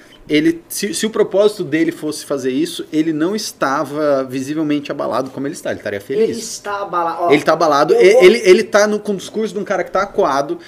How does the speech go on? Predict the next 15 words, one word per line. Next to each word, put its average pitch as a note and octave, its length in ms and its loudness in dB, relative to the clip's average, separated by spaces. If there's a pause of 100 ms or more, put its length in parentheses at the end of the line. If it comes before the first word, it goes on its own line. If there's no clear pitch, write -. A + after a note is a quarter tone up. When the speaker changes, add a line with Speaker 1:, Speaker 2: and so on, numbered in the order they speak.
(120)
Speaker 1:
que F3 80 0
abriu E3 260 2
muita A#3+ 400 4
briga. C#3+ 480 0 (720)
Tá? C3 180 -2
O D3+ 80 -2
Bolsonaro, E3+ 600 0
você C#3+ 160 -6
tem C#3 120 -6
um - 40 -8
problema. G3 460 -2 (260)
O A#2 60 -14
Bolsonaro C#3+ 460 0
quis E3+ 240 -10
brigar D#3+ 440 -2